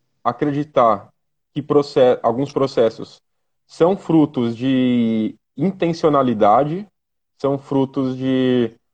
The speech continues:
uma, uma ação proposital, do que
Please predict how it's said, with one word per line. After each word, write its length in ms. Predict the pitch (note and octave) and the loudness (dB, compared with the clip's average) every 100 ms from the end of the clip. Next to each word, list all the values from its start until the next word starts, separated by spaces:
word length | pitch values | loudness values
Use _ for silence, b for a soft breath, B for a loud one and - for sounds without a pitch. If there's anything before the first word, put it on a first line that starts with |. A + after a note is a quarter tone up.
| _ _ _ _ | _ _ _ _
uma, 320 | - B2+ C3 C3 | -10 0 2 2
uma 280 | B2+ C#3 | 2 2
ação 580 | C3+ - - D#3 F#3 A#3+ A#3 - | 0 -4 2 2 2 -2 -6 -4
proposital, 960 | C#3+ D3 B2+ A#2 - A#2+ C3 G3+ - _ _ _ _ _ - | -2 0 0 -2 0 2 2 0 -8 _ _ _ _ _ -4
do 180 | D3 | -2
que 180 | D#3 - | -2 0